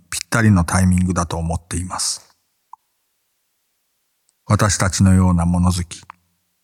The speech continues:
ソウルでもせいぜい千人から千五百人くらいしかいないような人間が行ける場所なんか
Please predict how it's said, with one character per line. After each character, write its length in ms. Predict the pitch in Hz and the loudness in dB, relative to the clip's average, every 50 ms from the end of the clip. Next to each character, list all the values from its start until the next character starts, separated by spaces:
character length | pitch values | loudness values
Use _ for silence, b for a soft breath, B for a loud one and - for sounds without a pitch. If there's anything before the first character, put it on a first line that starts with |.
| _ _ _ _ _ _ _ _ _ _ _ _ - | _ _ _ _ _ _ _ _ _ _ _ _ -4
ソ 200 | - - 123 110 | 0 2 2 4
ウ 20 | 104 | 4
ル 100 | 92 85 | 4 2
で 120 | 85 87 | 2 2
も 260 | 82 82 78 - - _ _ _ _ _ _ _ _ _ - | 2 0 -2 -4 -8 _ _ _ _ _ _ _ _ _ -6
せ 240 | - - - 123 117 | -2 0 2 4 4
い 40 | |
ぜ 160 | 98 90 92 92 | 4 4 2 2
い 40 | |
千 300 | 87 - - 110 107 101 | 2 2 4 4 6 6
人 160 | 98 90 85 82 | 4 4 2 0
か 120 | - 76 | -2 -4
ら 200 | - - 98 - - _ _ _ _ _ | -6 -6 -10 -12 -18 _ _ _ _ _
千 260 | - - - 120 113 110 | -6 -2 0 2 4 4
五 100 | 104 104 | 4 4
百 220 | 104 98 - 107 | 2 2 2 2
人 180 | 104 104 104 101 | 4 4 4 2
く 120 | - - | 2 0
ら 120 | 98 92 | -2 -2
い 60 | 87 82 | -2 -2
し 80 | - | -4
か 160 | - - 95 | -4 -2 0
い 80 | 90 90 | 0 2
な 160 | 90 90 90 | 2 2 2
い 100 | 90 90 | 2 2
よ 120 | 92 92 87 | 0 0 0
う 40 | |
な 140 | 85 82 82 | 0 -2 -2
人 240 | 85 85 85 85 87 | -2 0 0 0 0
間 220 | 85 85 85 87 | 0 -2 -2 -2
が 100 | 85 85 | -2 -2
行 100 | 87 85 | -4 -4
け 120 | - - 92 | -4 -4 -2
る 80 | 90 | 0
場 140 | 85 90 87 | 0 0 0
所 120 | - - 95 | 0 0 0
な 100 | 90 85 | 0 0
ん 80 | 82 | 0
か 220 | 87 - - - | -2 -6 -10 -10